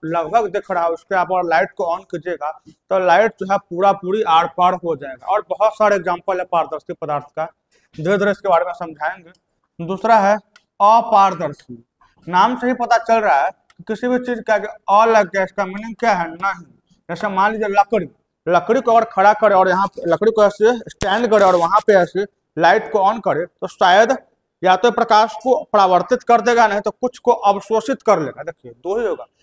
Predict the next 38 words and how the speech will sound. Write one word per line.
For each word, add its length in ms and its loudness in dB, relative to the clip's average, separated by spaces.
दो 220 -2
ही 140 -2
रीजन 280 -2
हो 100 -8
सकता 320 -10
है 160 -10
या 60 -6
फिर 160 -10
तीन, 380 -6
या 140 0
तो 100 -6
प्रकाश 420 0
का 80 -2
परावर्तन 600 0
होगा 320 -6
या 180 2
तो 180 -10
अपवर्तन 640 -2
होगा, 260 -2
नहीं 140 -6
तो 120 -6
अवशोषण 600 -2
होगा। 220 -18
जैसे 200 -8
मान 280 0
लीजिए 360 -4
कि 320 -20
आप 280 2
मिरर 420 0
के 160 -2
ऊपर 260 0
लाइट 300 2
को 220 0
on 160 -2
किए 220 -16
तो 140 -16
क्या 180 2
होगा 320 -4